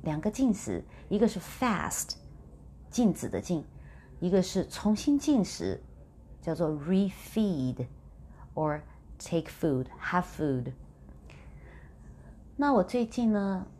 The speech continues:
呃，后来呢，过了一段时间，大概过一个月，我又想，啊，重新开始这个 fast，因为我注意到我好像身体，身材吧，好像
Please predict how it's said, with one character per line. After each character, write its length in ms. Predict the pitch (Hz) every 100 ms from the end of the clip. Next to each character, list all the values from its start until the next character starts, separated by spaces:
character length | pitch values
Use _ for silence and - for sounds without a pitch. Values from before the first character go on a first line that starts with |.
| -
呃， 160 | - 180
后 200 | - 330
来 180 | 254 196
呢， 400 | 196 190 185 185
过 140 | - 269
了 100 | 180
一 40 |
段 140 | 185 196
时 160 | 170
间， 100 | 156
大 140 | 185 180
概 40 |
过 160 | 196 185
一 80 | 180
个 120 | 196
月， 340 | 185 180 - -
我 120 | -
又 120 | 160 214
想， 280 | - - -
啊， 180 | 143 143
重 160 | - 180
新 160 | 285
开 180 | 294 302
始 140 | 294
这 120 | - 156
个 80 |
fast， 400 | 135 165 165 - -
因 100 | -
为 80 | 240
我 140 | 202
注 180 | 156 208
意 80 | 202
到 320 | 190 196 156 - - - - - -
我 120 | 165
好 160 | 170 175
像 400 | - 185 165 - - - - - - - - -
身 280 | - - 320
体， 320 | 311 190 139
身 240 | - 320 381
材 280 | - -
吧， 400 | 113 123 - - -
好 120 | -
像 360 | 156 226 190 160